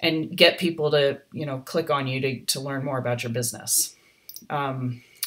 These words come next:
the last part of this is your U R L.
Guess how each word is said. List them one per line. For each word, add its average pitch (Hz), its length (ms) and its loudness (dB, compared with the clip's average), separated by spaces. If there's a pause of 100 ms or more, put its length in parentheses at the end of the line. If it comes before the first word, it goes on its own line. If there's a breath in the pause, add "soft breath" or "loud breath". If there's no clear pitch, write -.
(120 loud breath)
the 160 100 4
last 175 720 10
part 170 240 4
of 156 80 4
this 151 200 8
is 156 200 2
your 147 260 4
U 151 200 0
R 151 140 8
L. 156 380 8